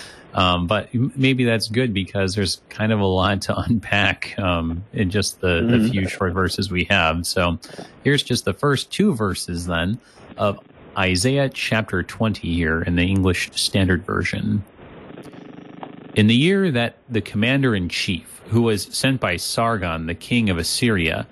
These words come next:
Speaker 1: came to Ashdod and fought against it and captured it, at that time, the Lord spoke by Isaiah, the son of Amoz, saying, "Go and loose the sackcloth from your waist and take off your sandals from your feet."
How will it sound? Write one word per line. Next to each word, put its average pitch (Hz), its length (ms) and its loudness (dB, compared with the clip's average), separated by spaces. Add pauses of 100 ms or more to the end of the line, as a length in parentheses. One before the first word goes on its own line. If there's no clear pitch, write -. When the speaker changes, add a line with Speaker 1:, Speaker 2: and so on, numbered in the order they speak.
(380)
Speaker 1:
came 170 260 2
to - 240 -2
Ashdod 92 600 0
and 92 140 0
fought 131 260 0
against 104 480 -2
it 98 100 0
and 87 140 -4
captured - 480 -2
it, - 160 -6 (560)
at 117 180 0
that 143 200 0
time, 107 640 -2 (100)
the 117 80 2
Lord 127 380 0
spoke 123 440 -2
by 107 200 0
Isaiah, 90 680 0
the 90 120 -2
son 104 260 -2
of 92 100 0
Amoz, 90 600 0
saying, 92 540 0 (720)
"Go 98 380 0 (580)
and 104 180 2
loose 147 440 2
the 110 80 -6
sackcloth 120 640 -2 (100)
from 113 240 0
your 95 180 -2
waist 101 480 -2
and 92 160 -4
take 143 300 0
off 113 300 0
your 98 120 -4
sandals 98 640 0
from 95 240 0
your 85 120 -2
feet." - 400 -4